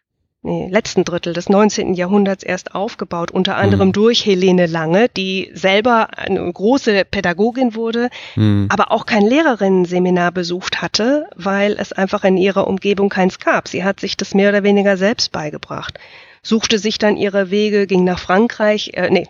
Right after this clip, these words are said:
Speaker 1: ins Elsass, war damals nicht Frankreich,
Speaker 2: Mhm.
Speaker 1: in ein Pensionat und, äh,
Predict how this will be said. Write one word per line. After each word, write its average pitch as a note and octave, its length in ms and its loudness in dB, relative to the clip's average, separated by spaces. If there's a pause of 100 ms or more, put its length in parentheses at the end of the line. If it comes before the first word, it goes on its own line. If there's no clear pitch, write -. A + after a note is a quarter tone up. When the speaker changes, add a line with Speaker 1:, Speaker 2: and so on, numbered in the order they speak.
Speaker 1:
ins - 180 -2
Elsass, A3+ 640 0
war F#3 160 -8
damals F3+ 280 -6
nicht F#3+ 140 -2
Frankreich, F#3 540 -4 (320)
Speaker 2:
Mhm. G#2 300 0 (120)
Speaker 1:
in F#3+ 300 4
ein F3+ 180 -2
Pensionat F3+ 1000 -2
und, F3 600 -4
äh, F3+ 160 -16